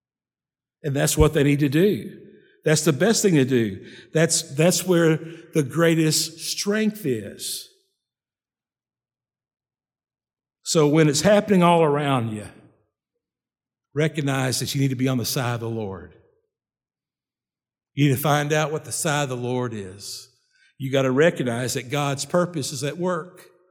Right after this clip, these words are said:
You need to get in the Word. You need to get in the Scripture. You need to get in prayer. You need to get God's heart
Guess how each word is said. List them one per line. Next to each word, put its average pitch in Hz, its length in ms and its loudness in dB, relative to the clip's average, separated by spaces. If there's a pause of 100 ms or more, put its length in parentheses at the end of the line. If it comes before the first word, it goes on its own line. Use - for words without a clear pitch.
(480)
You 135 160 0
need 131 80 0
to 120 60 -6
get 135 140 2
in 135 80 0
the 135 60 2
Word. 131 460 2
You 127 80 0
need 127 80 2
to 123 80 -4
get 131 180 -4
in 131 80 -4
the 120 60 -2
Scripture. 147 380 -2
You 120 60 0
need 131 100 -2
to 127 40 -6
get 131 140 0
in 120 80 -2
prayer. 143 400 0
You 127 60 -2
need 139 180 -2
to 123 100 -2
get - 280 -6
God's 147 280 -4
heart 143 460 -6